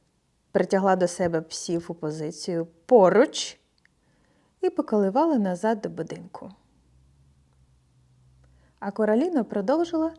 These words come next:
свою прогулянку. Вона вже обійшла три чверті будинку, коли побачила міс Форсібілу,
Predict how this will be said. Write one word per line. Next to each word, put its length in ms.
свою 400
прогулянку. 840
Вона 240
вже 240
обійшла 520
три 420
чверті 640
будинку, 640
коли 440
побачила 600
міс 460
Форсібілу, 760